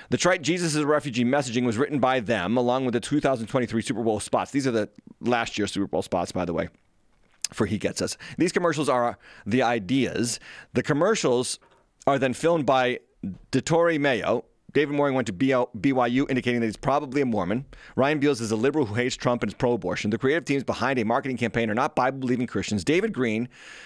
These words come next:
the founder and owner of Hobby Lobby, went from fighting the Obama administration on its abortion-efficient requirements to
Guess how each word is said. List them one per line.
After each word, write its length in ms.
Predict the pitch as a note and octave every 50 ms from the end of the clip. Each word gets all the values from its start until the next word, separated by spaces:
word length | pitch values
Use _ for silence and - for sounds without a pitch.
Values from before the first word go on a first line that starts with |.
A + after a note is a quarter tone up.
| - - - - -
the 260 | - - A#2 A#2 A#2
founder 340 | A2 - C#3+ D#3+ D#3+ D#3 C#3+
and 100 | B2+ A#2+
owner 220 | B2+ C#3 C#3 C3
of 80 | A2+ G#2+
Hobby 240 | A2 C3 C#3+ C3 B2+
Lobby, 220 | G#2 F2+ F#2 G#2
went 180 | G#2+ B2+ C#3 A#2
from 420 | - C#3+ C3+ B2 B2 B2 B2+ A2+ F2+
fighting 280 | - C#3 D3+ D#3+ D3+
the 60 | B2
Obama 360 | A#2 A2 A#2+ C3 C#3+ D3 C#3+ -
administration 600 | B2+ B2 B2 A2+ - - B2+ A#2+ G#2 A#2 A#2+ A2+
on 200 | C#2+ A2+ A2+ A2+
its 120 | G2 G#2+
abortion-efficient 960 | G2 E2 B2 B2+ A#2+ - B2 G#2+ - - B2 G#2+ - - B2 A2+ G#2+ G2+ - -
requirements 640 | - G#2 G2+ - A#2+ A#2+ A#2 A2 G#2+ G#2+ G#2 -
to 460 | - - - A2+ G#2+ G#2+ G#2 G#2+ G2+